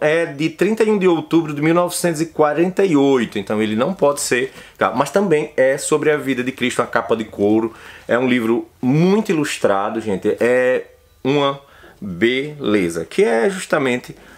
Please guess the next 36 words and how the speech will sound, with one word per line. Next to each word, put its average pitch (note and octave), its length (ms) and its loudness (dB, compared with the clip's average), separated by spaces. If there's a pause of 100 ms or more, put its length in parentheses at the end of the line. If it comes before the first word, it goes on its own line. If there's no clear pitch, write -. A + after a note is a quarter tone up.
a A2 140 2
história, A2 600 0
a G2 40 -2
vida F#2 300 -4
de G#2 80 -4
Cristo. F#2+ 500 -8
Um A2 100 0
dos B2 140 -4
livros B2+ 420 -4 (500)
raríssimos D3 720 -2
que - 100 -6
eu A2 60 -4
tenho G#2+ 240 -2
aqui, G#2+ 460 -2
que G#2+ 100 -6
é, F#2 80 -2
que G2+ 140 -6
é, F#2 60 -2
que G#2 100 -6
eu, G2 200 -2
eu, A2 220 0
eu E3 180 2
sou, - 300 0
eu C3+ 100 2
não A3+ 180 2
sou - 540 -2 (460)
um A2 200 -4
religioso, A2 920 0 (420)
é, F#2+ 400 2
acho - 140 -10
que D#3+ 60 -6
Lampião F3 380 0
rezava D#3+ 460 0
mais D#3 240 -2
que - 160 -4
eu, G#2 200 2